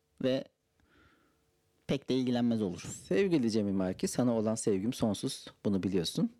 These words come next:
Speaker 2: Ama bir yandan da artık Laf Ola'nın yanına teklibi, yani Duman'ın nasıl devam etmesi gibi ama bir yandan da Kaan Tangöze'nin tekli projeleri olması gibi. Ben
Speaker 1: Vay Özer Tangöze.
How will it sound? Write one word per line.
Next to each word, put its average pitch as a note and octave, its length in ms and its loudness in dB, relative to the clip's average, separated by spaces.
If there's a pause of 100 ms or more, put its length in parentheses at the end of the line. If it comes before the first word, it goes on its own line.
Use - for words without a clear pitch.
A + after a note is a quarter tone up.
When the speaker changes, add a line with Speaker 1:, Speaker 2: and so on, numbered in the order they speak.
(380)
Speaker 2:
Ama C3 400 0
bir A#2+ 140 0
yandan A#2+ 460 2
da F3 100 2
artık - 400 -2 (920)
Laf A#2+ 260 0
Ola'nın C#3 240 2
yanına B2 520 2 (540)
teklibi, B2 540 0 (220)
yani A2+ 420 2 (840)
Duman'ın C#3+ 380 2
nasıl C3+ 300 0
devam A#2+ 280 2
etmesi A#2+ 400 -2
gibi A#2 260 2
ama A#2 260 2
bir A2+ 40 2
yandan A2+ 380 2
da A2 100 0
Kaan A2 320 0
Tangöze'nin G#2+ 640 0
tekli A2 500 -2
projeleri G2+ 540 0
olması F#2+ 400 -2
gibi. F2 260 -4 (180)
Ben - 120 2
Speaker 1:
Vay D#3 240 -2
Özer D3 320 -2
Tangöze. C3+ 560 0